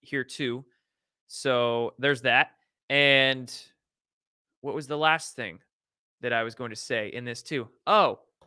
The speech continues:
that rhetoric. So here, just an hour ago, White House press secretary Circle Saki says there is no question,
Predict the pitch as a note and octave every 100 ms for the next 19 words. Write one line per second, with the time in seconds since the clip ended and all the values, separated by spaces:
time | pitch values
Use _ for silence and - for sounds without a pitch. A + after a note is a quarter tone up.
0 | _ _ _ A2 A2+ C3+ D3 C#3 D#3+ C3+
1 | A2 - - C#3+ - F#3+ G#3 G#3+ G#3+ -
2 | _ C3 C#3 E3 F#3+ F#3+ - - - -
3 | _ _ - D#3 G3 A3+ G3 C#3 A#2+ A#2
4 | E2 _ _ _ - D3 G#3+ E3 D#3+ B2+
5 | - - - G3+ F3 - - - G#3 F#3+
6 | G3 - - G#3+ F#3 C#3 D#3 D3+ _ _
7 | _ - - F#3 F3+ F3 G#3 G3+ F#3+ D#3
8 | C#3 _ _ _ - F3+ D#3+ C3+ D#3+ D3+
9 | C#3 C#3+ F#3 B3+ B3 B3+ B3 A#3 - F#3
10 | C3+ F#2